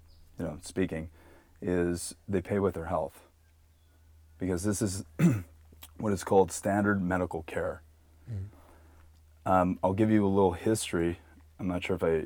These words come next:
Speaker 1: shared this before. Everything was set in place, uh, and you're familiar with Doctor Rife and his technologies and stuff.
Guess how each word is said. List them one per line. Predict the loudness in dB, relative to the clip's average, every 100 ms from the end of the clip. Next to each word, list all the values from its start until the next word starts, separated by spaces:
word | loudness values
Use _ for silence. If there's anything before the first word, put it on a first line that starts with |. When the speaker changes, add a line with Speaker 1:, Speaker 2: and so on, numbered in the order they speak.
| -6
Speaker 1:
shared | -2 0 0
this | -2 -8
before. | -12 -6 0 2 4 2 -4 -20 -20 -20 -20 -20 -20 -20 -20 -20 -20 -20 -20 -20 -20 -20 -6 8
Everything | 8 10 6 4 4 2 0 -8 -10
was | -2 0 0
set | 2 2 2
in | 0 -2
place, | 0 2 4 2 -4 -10 -6
uh, | -2 0
and | -2 -4
you're | -4
familiar | -4 -2 -2
with | -2 -2
Doctor | -2 -2 -8
Rife | -4 0 0 -2 -10
and | -12 -14 -18 -20 -20 -20 -10
his | -8 -4
technologies | -2 -2 -2 -2 -4 -8 -10
and | -12
stuff. | -8 -6 -8